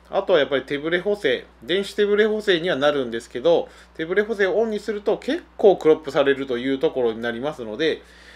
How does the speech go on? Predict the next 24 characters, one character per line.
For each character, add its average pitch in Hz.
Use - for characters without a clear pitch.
そ 208
の 277
あ 381
た 226
り 139
が 117
ね、 123
結 147
構 107
私 107
は 113
ね、 135
気 -
に 120
な 127
る 110
と 110
こ 113
ろ 185
に 143
な 117
り 104
ま 101
す。 -